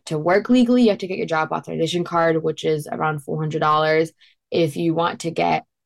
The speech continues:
a green card to become a permanent resident, that's about fifteen hundred. If you wanna become a citizenship, that's also around that range. And so a very costly endeavor, especially if you're doing it as a family,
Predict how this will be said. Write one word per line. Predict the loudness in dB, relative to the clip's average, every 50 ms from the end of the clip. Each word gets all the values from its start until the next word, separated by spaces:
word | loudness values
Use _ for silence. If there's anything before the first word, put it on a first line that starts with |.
| _ -8
a | -8 -2
green | 0 2 4 4 2 0
card | -2 -2 0 2 2 2 0 0 -4
to | -8 -8
become | -8 -6 -6 -4 -6
a | -4
permanent | -2 -2 -2 -2 -2 -2 -2
resident, | 0 0 2 2 2 2 2 0 -2 -4
that's | -6 -6 -6 -6 -8
about | -6 -2 -2 0 0 -2 -4 -6 -8
fifteen | -8 -8 -8 -8 -6 -2
hundred. | -2 -2 0 2 2 2 2 2 -2 _ _ _ _ _
If | -4 -4 -2 -2
you | -2 -2
wanna | 0 0 0 0 -2
become | -4 -6 -6 -6 -4 -4 -2 -2 -4 -6
a | -6
citizenship, | -6 -6 -6 -6 -4 -4 -4 -4 -2 0 2 2 2 0 0
that's | -2 -4 -2 -2
also | -2 -4 -4 -4 -4 -2 -2 -2 -2 -4 -4 -4
around | -2 -2 0 0 0 -2 -2 -4 -8 -14 _ -6
that | -4 -4 -4 -4 -6 -10 -10 -8
range. | -6 -6 -6 -6 -6 -10 -12 -16 _ _ _ _ _ _ _ -2
And | -2 -2 0
so | 2 2 2 2 0 -4 _ _ -4
a | -2
very | 0 2 2 2 0
costly | -2 -6 -8 -4 -2 -2 -2 -4 -6 -8 -6 -4 -4 -4 -4
endeavor, | -4 -2 -2 -2 -2 -2 -2
especially | -2 -2 -4 -6 -8 -8 -6 -6 -6 -6
if | -4 -4
you're | -4 -4 -4
doing | -2 -2 -2 -2 -2
it | -2 -2 -4 -4
as | -6 -6 -6
a | -8
family, | -10 -10 -8 -6 -4 -4 -4 0 2 2 2 2 0 -2